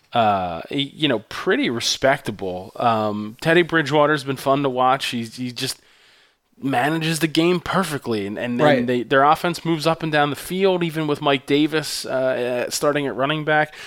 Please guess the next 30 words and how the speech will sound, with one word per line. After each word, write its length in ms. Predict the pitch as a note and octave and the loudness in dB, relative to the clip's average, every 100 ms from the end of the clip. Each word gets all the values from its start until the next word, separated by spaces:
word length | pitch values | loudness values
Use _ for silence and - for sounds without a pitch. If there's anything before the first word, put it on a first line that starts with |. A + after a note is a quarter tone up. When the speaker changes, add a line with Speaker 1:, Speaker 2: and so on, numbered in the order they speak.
| - - | -18 -12
Speaker 1:
Their 120 | A2+ | -10
defense 460 | G2+ D3 - D3+ D3+ | -6 -4 -2 -4 -6
has 100 | C#3+ | -8
been 140 | D#3 | -8
pretty 260 | - D#3 D3 | -4 -2 -2
solid. 540 | - D3 C#3 D3+ D3 | 0 2 4 4 2
I 80 | C3+ | 0
mean, 240 | B2+ B2+ | -2 -2
they, 180 | C3+ A#2+ | -2 -2
they 380 | B2+ C3+ B2+ - - - - | -2 -2 -2 -8 -20 -20 -14
legitimately 480 | C#3+ C#3 E3 D3+ C#3+ | -6 0 2 2 0
shut 400 | - - C#3+ C#3 | 2 2 2 0
down 360 | - B2+ C#3 D3 | -2 -2 0 -2
DeAndre 460 | C3+ B2 B2+ B2+ B2 | 0 0 0 0 0
Hopkins 460 | A#2 A#2 - C#3 | 0 -2 -2 -2
over 180 | C#3+ C#3 | 0 0
the 80 | C#3 | 0
weekend. 300 | D3 D3+ D3 | 0 0 0
I 40 | |
feel 160 | C3+ F3 | 2 2
like 120 | E3 | 2
every 240 | D3 D3+ D3 | 2 2 0
time 220 | C#3+ C#3+ | 2 2
Speaker 2:
Mm-hmm. 60 | |
Speaker 1:
that 160 | C3+ - | 2 -2
game 220 | C3+ C3+ | -2 -4
came 220 | B2+ C3+ | -4 -6
on 180 | C3 A#2+ | -4 -2
Red 220 | A#2+ C3 | 0 0
Zone, 380 | A#2+ A#2+ A2+ A2 | -2 -6 -6 -10